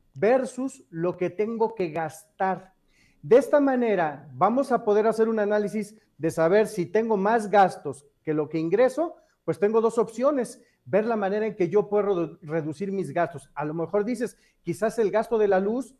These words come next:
tengo oportunidad de revisar a dónde puedo generar algún ahorro, apagar las luces cuando nadie las esté utilizando, quizás dejar a un ladito el horno de microondas y solo utilizarlo para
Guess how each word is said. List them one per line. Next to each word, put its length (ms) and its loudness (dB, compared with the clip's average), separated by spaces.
tengo 300 4
oportunidad 580 0
de 120 2
revisar 360 0
a 80 4
dónde 260 2
puedo 280 2
generar 400 -2
algún 260 -2
ahorro, 560 0
apagar 480 0
las 200 0
luces 380 -4
cuando 400 -2
nadie 300 0
las 180 0
esté 220 -4
utilizando, 960 0
quizás 500 0
dejar 300 0
a 40 2
un 80 2
ladito 320 2
el 100 0
horno 240 2
de 80 -2
microondas 500 -2
y 40 -6
solo 240 0
utilizarlo 540 -2
para 260 0